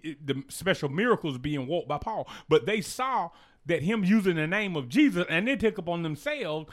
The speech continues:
that, "Hey, hey, wait a minute. We're gonna, we, we, we're gonna use the name of Jesus.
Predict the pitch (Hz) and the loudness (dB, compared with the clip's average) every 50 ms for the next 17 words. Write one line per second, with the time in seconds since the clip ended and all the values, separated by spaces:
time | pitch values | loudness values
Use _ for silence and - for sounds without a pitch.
0 | - - - _ _ 185 196 190 254 254 180 135 139 160 226 269 269 208 175 240 | -20 -20 -20 _ _ -4 -4 0 0 0 0 0 -2 -2 -2 -4 -4 -4 -6 -6
1 | 294 302 285 262 220 170 123 104 95 90 - _ _ _ _ - 135 196 294 277 | -8 -8 -6 -2 -2 0 0 -2 -4 -8 -14 _ _ _ _ -18 -14 -14 -12 -10
2 | 285 285 254 214 151 196 262 302 285 220 180 233 269 226 220 294 285 302 285 247 | -10 -10 -10 -10 -10 -10 -12 -12 -12 -12 -16 -20 -20 -18 -16 -14 -10 -6 -4 -2
3 | 233 226 226 214 214 214 208 208 214 226 320 349 339 311 196 117 85 78 | -2 -2 -2 -2 -2 -2 -2 -4 -4 -2 -2 0 0 -2 -2 -6 -8 -10